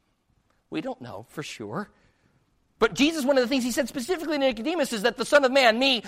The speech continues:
will be lifted up, and those who believe in me will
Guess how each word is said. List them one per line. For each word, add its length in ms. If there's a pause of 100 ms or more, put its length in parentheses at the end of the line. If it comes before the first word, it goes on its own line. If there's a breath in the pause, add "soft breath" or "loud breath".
will 120
be 140
lifted 420
up, 580 (320 soft breath)
and 100
those 180
who 80
believe 420
in 180
me 260
will 460